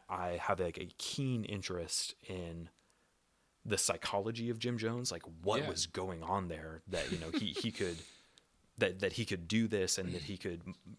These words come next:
Speaker 1: convince so many people to commit suicide. Um,
Speaker 2: Mm-hmm.
Speaker 1: and a lot of people say that, like, they, they, s-, he so effectively manipulated them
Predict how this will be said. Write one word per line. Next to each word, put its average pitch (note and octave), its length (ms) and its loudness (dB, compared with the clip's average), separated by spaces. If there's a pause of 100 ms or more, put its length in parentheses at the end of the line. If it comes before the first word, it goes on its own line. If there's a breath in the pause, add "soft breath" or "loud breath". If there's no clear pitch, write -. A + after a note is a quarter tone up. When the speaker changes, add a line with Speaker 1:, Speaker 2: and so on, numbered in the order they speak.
(100)
Speaker 1:
convince G#2 440 0
so - 280 6
many F2 200 -2
people F#2 500 -4
to E2 260 0 (300)
commit G2+ 280 0
suicide. F2 580 4 (380 loud breath)
Um, F2 240 -2
Speaker 2:
Mm-hmm. D3 260 -4
Speaker 1:
and A2+ 80 4
a F#2 60 0
lot D3 240 6
of B2 80 2
people G2+ 240 0
say F2+ 260 2
that, E2+ 220 -6
like, E2 240 -10 (1000 loud breath)
they, A#2+ 200 6
they, G#2 180 4
s-, - 180 6
he C3 220 0
so B2+ 320 6
effectively A2 540 0
manipulated F#2 720 2
them E2 260 -6